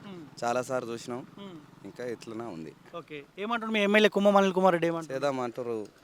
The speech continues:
Speaker 1: ఆ.
Speaker 2: లెటర్లు ఇచ్చినాం,
Speaker 1: ఆ.
Speaker 2: ఆ,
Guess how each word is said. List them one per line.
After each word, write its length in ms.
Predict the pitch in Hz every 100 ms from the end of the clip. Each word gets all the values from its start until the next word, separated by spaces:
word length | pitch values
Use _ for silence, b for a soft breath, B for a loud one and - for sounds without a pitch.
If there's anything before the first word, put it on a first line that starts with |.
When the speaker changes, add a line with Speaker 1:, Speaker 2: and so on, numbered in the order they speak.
| -
Speaker 1:
ఆ. 160 | 170 135 139 - -
Speaker 2:
లెటర్లు 380 | 113 120 127 123
ఇచ్చినాం, 480 | - - 107 101 101 180
Speaker 1:
ఆ. 220 | 160 143 135 _ _ -
Speaker 2:
ఆ, 340 | 127 120 117